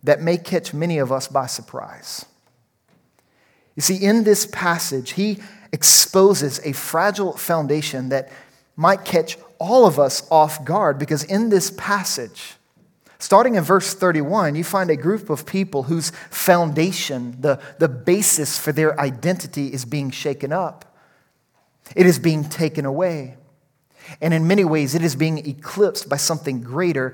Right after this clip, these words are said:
and that fragile foundation is, it's the family. Check it out in verse thirty-one. Listen to what Jesus says starting there.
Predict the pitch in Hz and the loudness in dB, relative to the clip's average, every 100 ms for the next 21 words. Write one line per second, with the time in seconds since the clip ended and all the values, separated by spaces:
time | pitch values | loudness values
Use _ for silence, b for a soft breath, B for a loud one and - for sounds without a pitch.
0 | B B 156 160 156 - 190 220 202 - | B B 0 0 0 -4 -4 -2 -6 -6
1 | 165 151 170 220 - 156 143 151 143 139 | -4 -4 -4 -6 -6 -8 -6 -6 -6 -4
2 | - - _ _ _ _ _ _ _ _ | -6 -8 _ _ _ _ _ _ _ _
3 | - - - - 151 220 180 - - _ | -16 -12 -10 -10 -8 -8 -8 -12 -20 _
4 | _ _ _ _ _ _ _ _ _ b | _ _ _ _ _ _ _ _ _ b
5 | b b - 208 247 208 160 143 151 151 | b b -6 -2 2 0 0 -2 -2 -2
6 | 147 143 131 120 113 151 - 220 170 175 | -4 -4 -4 -8 -8 -8 -6 -6 -6 -8
7 | 156 143 - 123 107 - 123 117 107 95 | -8 -6 -6 -6 -8 -8 -8 -8 -12 -16
8 | 85 | -20